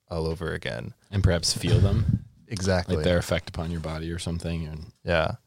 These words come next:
Speaker 2: the integration of your whole person.
Speaker 1: Right. Yeah. Um, so, I mean, I was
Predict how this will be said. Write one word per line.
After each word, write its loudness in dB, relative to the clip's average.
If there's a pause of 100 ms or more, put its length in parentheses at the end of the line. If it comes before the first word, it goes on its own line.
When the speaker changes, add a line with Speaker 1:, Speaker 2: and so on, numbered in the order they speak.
Speaker 2:
the -20
integration -4
of -6
your -6
whole -4
person. -2 (100)
Speaker 1:
Right. 2 (720)
Yeah. 2 (560)
Um, 0 (460)
so, 4
I 6
mean, 0
I 6
was -2